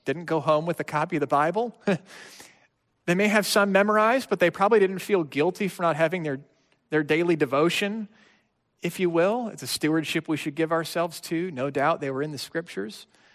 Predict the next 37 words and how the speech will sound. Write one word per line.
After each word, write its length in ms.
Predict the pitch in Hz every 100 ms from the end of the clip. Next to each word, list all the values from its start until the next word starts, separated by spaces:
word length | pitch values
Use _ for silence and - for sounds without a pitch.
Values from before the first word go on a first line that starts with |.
| _ _
I 80 | 117
don't 100 | 139
know 80 | 151
what 140 | 160
the 80 | 156
pattern 340 | - 151 160 165
exactly 440 | 143 160 156 139
looked 260 | 135 - 196
like, 340 | 202 233 - _ _ _ _ _ _
but 120 | 127
what 140 | 127 175
they 140 | 143
were 260 | 123 147 185
doing 560 | 165 180 202 220 226 - _ _ -
was 160 | 123 107 -
getting 260 | 147 170
in 80 | 165
the 100 | 131
room 300 | 113 131 175
together 640 | 170 190 196 190 220 226 - _ -
and 100 | - _
opening 400 | - 185 214 185
the 80 | 160
word 500 | 123 147 185 233 220 - _ _ _ _ _ -
and 200 | 147 -
praying 520 | - - 196 214 214
it 160 | 220 -
and 160 | 135
singing 480 | 127 - 202 202 214
it 160 | 220 214
and 220 | 143 143
reading 300 | 135 214 214
it 160 | 226 226
and 120 | 175
hearing 260 | 156 185 185
it 140 | -
preached. 480 | - 185 240 - -